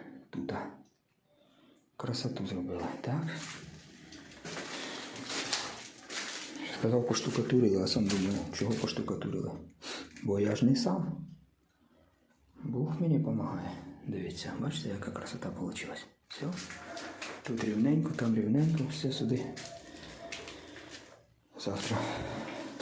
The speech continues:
почну вже. Хай воно все сохне.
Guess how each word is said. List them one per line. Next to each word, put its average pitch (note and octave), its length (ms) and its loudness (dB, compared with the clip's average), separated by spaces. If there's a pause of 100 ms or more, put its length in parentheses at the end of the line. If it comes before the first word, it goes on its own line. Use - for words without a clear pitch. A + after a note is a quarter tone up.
(300)
почну G#2+ 360 2 (200)
вже. - 160 0 (1000)
Хай A2 120 8
воно G2+ 160 8
все - 200 2
сохне. D3+ 360 6